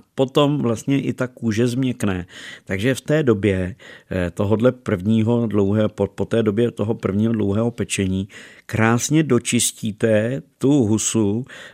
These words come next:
eh, na místech, kde vlastně jste za syrova, když to řeknu takhle, těžko mohli, takový ty, mo-, moje babička říkala pisky, a jsou to taková ta pouzdra vlastně od peří a ještě některé takové ty chlupy, když to řeknu jednoduše, a, a další všechno, co na té,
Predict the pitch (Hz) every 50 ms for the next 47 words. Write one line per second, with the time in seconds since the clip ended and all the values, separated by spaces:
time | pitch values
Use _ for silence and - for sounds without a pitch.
0 | _ - 95 95 95 92 92 95 95 107 104 110 117 117 - - - - 127 120
1 | 120 117 113 101 92 110 110 104 107 107 101 - - 117 113 - - - 123 120
2 | 110 95 101 - - - 110 107 104 104 101 104 101 101 101 98 - - - 98
3 | 104 - - 113 107 - 104 95 95 104 107 113 - - - - - _ _ -
4 | - 110 - - - - - 127 131 131 127 113 101 98 110 113 113 113 104 -
5 | - 107 104 95 - 113 110 104 101 98 95 101 101 95 101 92 98 92 - -
6 | - 98 98 - - 101 101 98 - - 104 - - - - - 107 104 104 -
7 | - - - - - - - _ _ - - 98 - - 104 90 104 98 107 101
8 | - 113 110 107 - 117 110 - - 104 104 98 104 98 101 110 104 104 104 104
9 | 101 - - - 107 107 110 110 110 104 107 101 - - - 113 113 98 104 113
10 | 110 110 107 113 117 - - - - - - - - - - 101 - - - 113
11 | 110 107 101 - - - 110 107 107 98 101 - - 101 101 101 - - 110 -
12 | - 117 113 110 101 - - 113 107 104 104 101 - - - 107 98 104 92 -
13 | 110 107 107 101 95 98 101 95 110 110 - - 110 110 110 107 104 104 104 107
14 | 107 107 113 110 - - 135 127 120 - 120 104 120 120 117 - - 113 110 104
15 | 92 - 117 113